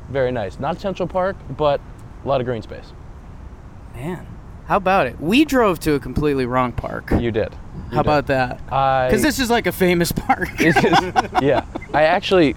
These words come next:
Speaker 1: like, sent you the pin for, I believe,
Speaker 2: Yeah.
Speaker 1: that field
Speaker 2: Yes.
Speaker 1: yesterday.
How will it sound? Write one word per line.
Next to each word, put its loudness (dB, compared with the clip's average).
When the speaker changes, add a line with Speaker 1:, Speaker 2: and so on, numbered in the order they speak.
Speaker 1:
like, 4
sent 0
you 6
the 2
pin 2
for, 6
I 6
believe, 4
Speaker 2:
Yeah. -4
Speaker 1:
that -12
field -2
Speaker 2:
Yes. -10
Speaker 1:
yesterday. -2